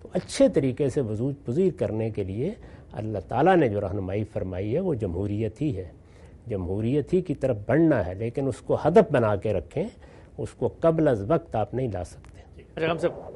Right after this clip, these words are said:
Speaker 2: حال کو ماضی میں داخل نہیں کر سکتے، بات بالکل سمجھ میں آتی ہے۔ ایک اعتراض یہ بھی کیا گیا ہے، چلیے حال کی مثال نہیں لیتے، ماضی کی مثال لے لیتے۔ سیدنا عمر نے رخصت ہوتے وقت دنیا سے یہ کہا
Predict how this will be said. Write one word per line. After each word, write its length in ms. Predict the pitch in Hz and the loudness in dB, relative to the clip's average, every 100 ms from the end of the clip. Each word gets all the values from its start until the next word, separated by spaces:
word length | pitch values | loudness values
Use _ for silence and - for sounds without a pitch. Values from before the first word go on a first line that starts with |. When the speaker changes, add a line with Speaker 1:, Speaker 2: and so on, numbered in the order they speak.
| - - | -10 2
Speaker 2:
حال 220 | 160 180 | 2 2
کو 200 | - 165 | -2 -4
ماضی 280 | 127 135 160 | -2 -2 -4
میں 120 | 139 | -4
داخل 260 | 120 - | -4 -4
نہیں 100 | 143 | -8
کر 100 | 135 | -8
سکتے، 360 | 123 139 - 139 | -10 -10 -6 -4
بات 200 | 120 117 | -2 -4
بالکل 240 | 117 117 | -6 -12
سمجھ 220 | 120 135 127 | -10 -6 -4
میں 120 | 123 | -4
آتی 280 | 110 147 143 | -4 -4 -4
ہے۔ 40 | |
ایک 120 | 156 | -2
اعتراض 320 | 147 143 160 156 | -2 0 0 0
یہ 140 | - 156 | -8 -6
بھی 100 | 175 | -6
کیا 260 | - 139 | -2 -2
گیا 200 | 127 127 | 2 0
ہے، 160 | 113 117 - - - - | 0 -2 -4 -14 -16 -6
چلیے 200 | 143 165 | -4 -4
حال 260 | 123 131 160 | 0 0 0
کی 100 | 160 | -4
مثال 300 | 147 135 131 | -6 -4 -4
نہیں 100 | 143 | -2
لیتے، 240 | 143 139 | -4 -4
ماضی 280 | 139 123 143 | -4 -2 -4
کی 80 | 143 | -6
مثال 320 | 127 123 117 | -6 -6 -4
لے 120 | 117 | -4
لیتے۔ 180 | 110 135 | -6 -10
سیدنا 340 | 127 143 143 | -4 -4 -2
عمر 220 | 139 151 160 | -4 -2 -4
نے 100 | 151 | -4
رخصت 380 | 135 - 156 | -6 -4 -4
ہوتے 200 | 139 - | -4 -4
وقت 180 | 127 123 | -4 -4
دنیا 240 | 123 131 127 | -6 -8 -8
سے 160 | 131 | -8
یہ 80 | 120 | -8
کہا 320 | - 120 110 | -6 -2 -2